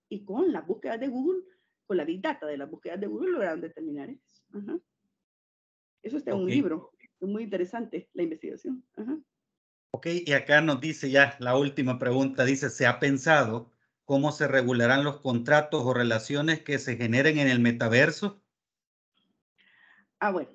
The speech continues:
Speaker 1: eh, obviamente eso está en desarrollo todavía, ¿verdad? Son temas que, que todavía, realidades paralelas, ¿verdad? Se supone que eso es uno de los grandes problemas de los avances de la tecnología, que la gente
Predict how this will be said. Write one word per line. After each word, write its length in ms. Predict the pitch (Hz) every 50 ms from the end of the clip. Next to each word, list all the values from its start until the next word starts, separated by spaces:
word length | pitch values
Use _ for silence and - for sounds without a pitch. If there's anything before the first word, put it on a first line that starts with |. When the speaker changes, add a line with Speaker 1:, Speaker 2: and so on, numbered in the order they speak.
| _ _ _ _ _ _
Speaker 1:
eh, 460 | - 180 175 170 170 156 147 - - -
obviamente 1080 | - 190 185 208 214 254 240 226 247 254 - 254 233 240 240 226 185 165 117 - - _
eso 280 | - - 185 196 - 220
está 180 | 214 - 175
en 80 | 170 -
desarrollo 420 | 175 - - - - 170 160 113 -
todavía, 440 | - - - - 156 160 117 95 64
¿verdad? 260 | 53 - - 104 139
Son 200 | - 147 147 160
temas 340 | - 160 160 - 285 208 -
que, 380 | _ 170 165 156 143 143 143 - _ _ _ _ _ _ _ _ _ _ _
que 100 | - 185
todavía, 540 | - 147 139 147 156 170 180 180 175 - -
realidades 480 | - 202 180 165 165 151 143 170 220 -
paralelas, 640 | - - 160 143 - 185 180 196 214 208 175 143 -
¿verdad? 340 | 190 131 143 - - 127 -
Se 100 | - 160
supone 420 | - - - - 151 156 165 185
que 380 | _ - 156 139 - 113 - _ -
eso 200 | 170 190 - 190
es 40 | 196
uno 100 | 196 196
de 60 | 190
los 80 | 180
grandes 240 | 170 165 165 208 -
problemas 260 | - 170 160 180 185
de 80 | 185 190
los 100 | 160 165
avances 300 | 156 143 143 151 - 170
de 100 | 175 180
la 120 | 175 165
tecnología, 560 | - 160 156 156 143 120 104 - - 214 196 202
que 100 | 147 98
la 80 | 131
gente 400 | 160 147 143 - 170 180 175 -